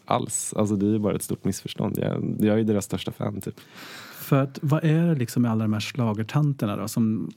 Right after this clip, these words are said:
Speaker 2: som du fastnar? Du säger att du, eh, Brolin är ju ingen schlagertant.
Speaker 1: Nej.
Speaker 2: Men, eh, de an-, det andra gänget.
Speaker 1: Ja.
Speaker 2: Alltså, vad är det som... För de är ju dubbelt så gamla som du.
Speaker 1: Ja.
Speaker 2: Och egentligen... Deras storhetstid var ju när, innan du fanns, nästan.
Speaker 1: Ja,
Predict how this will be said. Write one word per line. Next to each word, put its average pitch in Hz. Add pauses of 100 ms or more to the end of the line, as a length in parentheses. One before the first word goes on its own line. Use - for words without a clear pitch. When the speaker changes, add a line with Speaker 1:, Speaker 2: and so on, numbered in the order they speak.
(100)
Speaker 2:
som -
du 110
fastnar? 117
Du 131
säger 143
att 135
du, 143
eh, 151 (340)
Brolin 151
är 127
ju 110
ingen 101
schlagertant. 107
Speaker 1:
Nej. 117 (100)
Speaker 2:
Men, 127
eh, 117 (360)
de 139
an-, 147
det 143
andra 135
gänget. 92
Speaker 1:
Ja. 123
Speaker 2:
Alltså, 110
vad 147
är 147
det 143
som... 127 (180)
För -
de 143
är 143
ju 151 (100)
dubbelt 156
så 123
gamla 104
som 104
du. 98 (340)
Speaker 1:
Ja. 104 (120)
Speaker 2:
Och 127
egentligen... 127 (460)
Deras 139
storhetstid 131
var 123
ju 120
när, 120
innan 120
du 113 (100)
fanns, - (200)
nästan. -
Speaker 1:
Ja, 139